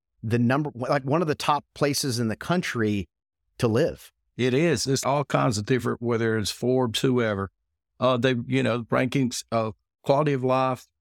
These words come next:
Speaker 2: uh, the earning potential, cost of living is, is, is lower than most parts of the country.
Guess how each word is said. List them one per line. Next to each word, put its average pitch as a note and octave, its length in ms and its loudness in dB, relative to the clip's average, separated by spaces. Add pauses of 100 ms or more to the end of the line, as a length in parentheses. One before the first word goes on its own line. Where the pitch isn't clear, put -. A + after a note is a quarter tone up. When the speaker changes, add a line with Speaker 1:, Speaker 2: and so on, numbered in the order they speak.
(160)
Speaker 2:
uh, G#2 440 -2
the E2+ 160 -12 (500)
earning C3+ 280 2
potential, B2 760 0
cost B2+ 360 0
of A#2 80 2
living A#2+ 540 0
is, A2 220 -4
is, G#2+ 280 -2
is G#2+ 240 -2
lower A#2+ 300 2
than A2 160 2
most A#2 340 -2
parts A#2+ 320 0
of A#2 60 0
the A2+ 80 -2
country. A#2 520 0